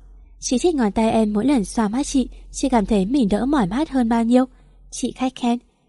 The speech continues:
"Dạ em cảm ơn chị, sao cứ đến ủng hộ spa chị nhé." "Em gái bác à, nói chuyện nhẹ nhàng dễ nghe, có chồng con chưa?" "Em có rồi, nhưng chia tay rồi ạ." "Ồ, thật vậy sao?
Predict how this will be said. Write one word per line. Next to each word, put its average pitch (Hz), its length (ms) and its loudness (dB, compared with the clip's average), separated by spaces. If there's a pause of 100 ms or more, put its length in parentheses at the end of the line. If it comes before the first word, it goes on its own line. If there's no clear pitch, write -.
(160)
"Dạ 208 260 0
em 226 200 0
cảm 214 240 0
ơn 214 100 2
chị, 240 200 0 (260)
sao 311 240 0
cứ 254 120 4
đến 202 200 2
ủng 247 180 0
hộ 202 200 0
spa 214 360 -2
chị 240 220 -4
nhé." 254 180 -2 (720)
"Em 226 180 2
gái 202 200 0
bác 277 180 -2
à, 226 200 -2 (260)
nói 214 120 2
chuyện 254 220 2
nhẹ 220 160 0
nhàng 202 260 0
dễ 226 200 -2
nghe, 254 200 0 (280)
có 190 120 0
chồng 240 220 2
con 226 220 2
chưa?" 262 180 2 (640)
"Em 220 180 0
có 190 200 0
rồi, 226 220 4 (260)
nhưng 247 120 2
chia 262 140 2
tay 233 220 2
rồi 220 220 4
ạ." 190 160 0 (600)
"Ồ, 190 440 4
thật 226 180 0
vậy - 160 0
sao? 247 220 -2